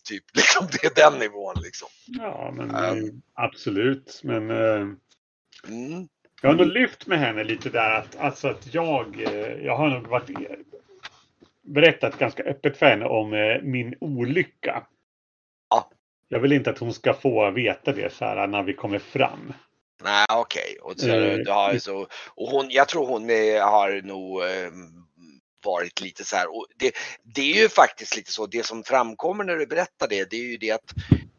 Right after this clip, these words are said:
Speaker 1: eh, de har ju också haft en viss form av olycka, inte riktigt lika dramatiskt, men det var ju lite så att han, hennes man hamnade ju i, vad ska man säga, ekonomisk onåd,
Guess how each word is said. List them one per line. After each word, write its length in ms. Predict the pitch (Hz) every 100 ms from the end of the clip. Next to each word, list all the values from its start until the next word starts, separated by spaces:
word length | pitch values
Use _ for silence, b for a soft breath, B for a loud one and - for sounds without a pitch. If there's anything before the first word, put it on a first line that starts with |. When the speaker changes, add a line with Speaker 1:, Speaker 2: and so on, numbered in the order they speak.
| -
Speaker 1:
eh, 120 | 101 107
de 200 | 120 123
har 120 | 156
ju 320 | 190 180 170 160
också 400 | - 185 - 214
haft 260 | 196 -
en 120 | 185 139
viss 240 | 107 -
form 220 | - 98 98
av 80 | 104
olycka, 360 | 92 90 -
inte 260 | 110 110 170
riktigt 320 | 139 - 107
lika 180 | 110 113
dramatiskt, 600 | 107 123 170 165 107 -
men 120 | 110
det 80 | 120
var 220 | 120 131
ju 60 | 160
lite 260 | 147 -
så 260 | 101 107 95
att 140 | 98
han, 560 | - 101 107 101 101 101 - B B
hennes 260 | - 117 107
man 360 | 120 143 160 143
hamnade 500 | 139 117 98 95 92
ju 260 | 92 95
i, 520 | 76 98 90 90 92 -
vad 100 | 90
ska 100 | 90
man 60 | 95
säga, 200 | 92 78
ekonomisk 840 | - 107 95 92 92 92 - -
onåd, 560 | 101 95 117 147 104